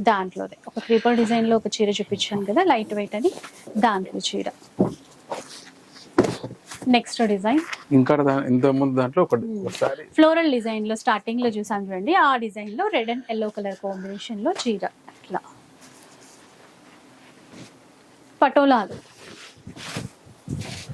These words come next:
Speaker 1: ఇది చూడండి, మంచి yellow and pink. ఇలా చూ-, చీర అంతా కూడా వీవింగ్‌లోనే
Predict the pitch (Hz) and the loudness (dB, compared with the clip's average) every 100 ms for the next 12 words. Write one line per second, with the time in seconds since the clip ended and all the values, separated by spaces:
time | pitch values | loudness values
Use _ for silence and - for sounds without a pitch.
0 | - - - - - - - 196 - - | -18 -20 -20 -20 -20 -16 -8 -6 -6 -8
1 | - - - - - - - 240 233 254 | -8 -14 -20 -20 -20 -8 4 6 8 6
2 | 208 226 247 240 226 214 196 180 254 415 | 8 8 6 4 -4 -8 -10 -8 -8 -8
3 | - - - - _ _ - - - - | -10 -20 -20 -20 _ _ -14 -10 -10 -12
4 | - - - - - - - - - - | -20 -20 -20 -20 -20 -20 -20 -20 -18 -20
5 | - - - - - - - - - - | -20 -20 -20 -20 -20 -20 -20 -20 -20 -20
6 | - - - - - - - 196 160 - | -20 -20 -20 -20 -14 -10 0 0 0 -4
7 | - - - 247 262 262 214 208 208 247 | -12 -10 0 6 8 8 4 2 2 0
8 | 208 233 415 - 233 214 180 170 170 - | 2 4 2 2 4 4 2 -4 -6 -10